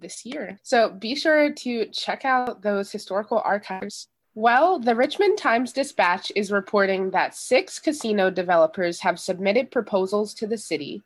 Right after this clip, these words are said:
to be the, quote, "preferred candidate for a casino resort," end quote.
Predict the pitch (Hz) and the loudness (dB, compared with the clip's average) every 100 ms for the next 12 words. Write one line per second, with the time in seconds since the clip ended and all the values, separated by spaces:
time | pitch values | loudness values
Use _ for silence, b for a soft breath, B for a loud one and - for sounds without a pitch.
0 | - 226 190 214 196 185 185 170 - 208 | -6 -4 0 2 2 2 2 2 -2 0
1 | 180 - - 190 - 233 269 240 - 247 | 0 -2 -4 -4 0 2 2 0 -6 0
2 | 247 208 170 165 _ 196 185 - 170 - | 2 4 2 0 _ 0 2 2 -2 -8
3 | 180 - - 247 240 175 156 156 156 139 | -12 -12 -6 0 2 2 0 -4 -2 -2
4 | 127 - - _ - 180 160 - 120 73 | -4 -8 -20 _ -6 -4 -4 -4 -4 -4